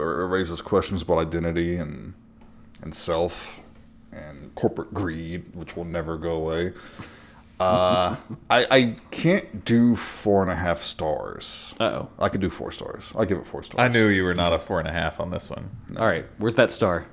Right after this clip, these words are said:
Speaker 2: Is it Kevin Spacey?
Speaker 1: Um, I think as good as it is, it doesn't get to that classic
Speaker 2: Hmm.
Speaker 1: level.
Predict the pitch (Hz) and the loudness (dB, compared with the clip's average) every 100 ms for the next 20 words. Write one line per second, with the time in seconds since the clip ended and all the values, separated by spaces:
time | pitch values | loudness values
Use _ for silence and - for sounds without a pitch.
0 | - - - 110 131 113 - 117 113 113 | -20 -14 -6 -2 0 0 0 -2 0 8
1 | 143 143 143 139 135 123 - - - - | 12 12 12 12 10 4 0 -8 -10 -10
2 | - - - - - - - - - - | -12 -14 -16 -20 -20 -20 -20 -20 -20 -20
3 | - - 156 - 220 202 - 127 101 - | 0 6 6 8 2 2 0 0 2 8
4 | 139 151 98 92 - 92 95 107 131 139 | 8 8 4 -2 -4 0 4 6 6 4
5 | - - - - - - - - - - | 2 2 -2 -10 -20 -20 -20 -20 -20 -20
6 | - 113 98 135 110 120 - - - - | -6 -6 4 4 6 0 -2 -20 -20 -20
7 | - 135 - 107 101 98 - - - 104 | 0 0 0 -4 0 0 -2 -10 -8 0
8 | 95 78 - 82 - - - - - - | 0 2 -2 -2 -6 -10 -12 -20 -20 -20
9 | - 101 80 67 - 98 92 80 64 55 | -6 -4 -4 -10 -12 -2 0 0 -2 -8